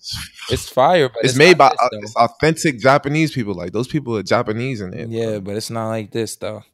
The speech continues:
Speaker 2: <laughs>
Speaker 1: It's the, it's the same shit.
Speaker 2: All right.
Speaker 1: I'm just saying that
Speaker 2: John
Speaker 1: it's the
Speaker 2: is
Speaker 1: same
Speaker 2: the ra-,
Speaker 1: thing, so
Speaker 2: John
Speaker 1: I
Speaker 2: is the
Speaker 1: won't.
Speaker 2: ramen expert now.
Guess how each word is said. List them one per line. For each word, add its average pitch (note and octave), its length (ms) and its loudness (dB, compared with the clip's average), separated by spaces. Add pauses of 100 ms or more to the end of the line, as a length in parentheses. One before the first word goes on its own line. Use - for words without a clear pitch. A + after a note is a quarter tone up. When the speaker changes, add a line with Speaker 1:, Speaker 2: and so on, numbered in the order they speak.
(320)
Speaker 2:
<laughs> C3+ 80 -6 (680)
Speaker 1:
It's - 160 -14
the, - 100 -20 (280)
it's - 140 -20
the G#2 80 -8
same F#2 320 -4
shit. E2+ 360 -8
Speaker 2:
All D3+ 180 -6
right. G3+ 420 0 (1200)
Speaker 1:
I'm F#2+ 140 -6
just F#2 240 -6
saying F#2+ 180 2
that E2+ 140 0
Speaker 2:
John A#2 140 2
Speaker 1:
it's B2 60 -2
the C3 40 -2
Speaker 2:
is B2 60 -2
Speaker 1:
same F#2 80 0
Speaker 2:
the B2 60 4
ra-, A#2 220 0
Speaker 1:
thing, F#2 100 -4
so G2 80 -8
Speaker 2:
John B2 200 -2
Speaker 1:
I - 20 -2
Speaker 2:
is A#2+ 80 -4
the A#2 100 -4
Speaker 1:
won't. A#2+ 260 0
Speaker 2:
ramen A2 140 -6
expert G#2+ 440 -12
now. G#2+ 260 -14